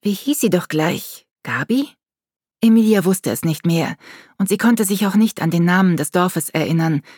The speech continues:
in dem diese Freundin gelebt hatte. Zu der Zeit war sie erst fünfzehn gewesen, kaum älter als Lizzie jetzt.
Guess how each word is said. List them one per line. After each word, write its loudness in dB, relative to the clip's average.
in -4
dem -2
diese -6
Freundin 0
gelebt -2
hatte. -10
Zu -2
der 2
Zeit -2
war 2
sie -2
erst -2
fünfzehn 0
gewesen, -2
kaum 0
älter -2
als -6
Lizzie -2
jetzt. -8